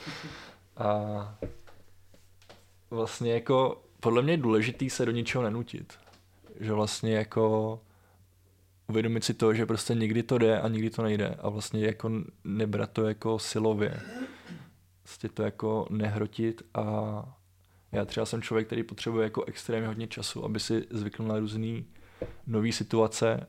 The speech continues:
a nový lidi a podobné věci. A vlastně u mě je to tak, že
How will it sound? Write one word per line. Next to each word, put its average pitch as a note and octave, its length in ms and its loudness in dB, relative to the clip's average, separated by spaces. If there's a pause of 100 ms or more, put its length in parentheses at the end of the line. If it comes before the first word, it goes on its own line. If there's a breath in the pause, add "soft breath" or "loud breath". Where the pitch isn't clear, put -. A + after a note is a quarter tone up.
a G#2+ 600 0
nový G#2+ 320 -2
lidi G#2+ 280 0
a G#2 80 -6
podobné G#2+ 440 -2
věci. A2 400 -2 (760 loud breath)
A - 80 -4
vlastně A2 880 0 (500)
u - 40 -6
mě A2 120 0
je G#2+ 80 2
to A2 100 0
tak, A2 220 4
že A2 440 2